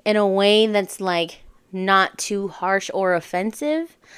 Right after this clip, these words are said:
if that makes sense. I don't know if that's code switching or whatever they call it. Um, and that's also another thing. Some native people call that, like, white privilege. Like, if you're native and you have proper grammar and you have, like, the white person tone,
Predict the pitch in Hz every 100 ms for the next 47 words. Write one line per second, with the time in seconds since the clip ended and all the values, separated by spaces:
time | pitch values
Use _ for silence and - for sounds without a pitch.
0 | - - - - - 196 208 226 233 254
1 | - 269 269 247 - - - 220 247 240
2 | 233 240 233 185 165 175 196 208 208 220
3 | 220 226 226 220 - 180 165 165 165 165
4 | 170 _ _ _ _ _ _ - - -
5 | _ _ 175 170 165 269 285 294 349 359
6 | 359 359 370 370 285 214 196 277 277 254
7 | 320 349 277 254 247 240 247 - - -
8 | 240 254 262 208 190 180 180 - 175 185
9 | 233 - - - - - - - 202 185
10 | 185 185 190 190 180 185 185 180 - 180
11 | 175 170 180 180 175 170 170 - 165 185
12 | 220 254 240 208 185 170 - - - -
13 | 180 185 190 190 180 165 165 165 165 175
14 | 160 165 165 202 202 214 220 214 277 262
15 | 240 202 175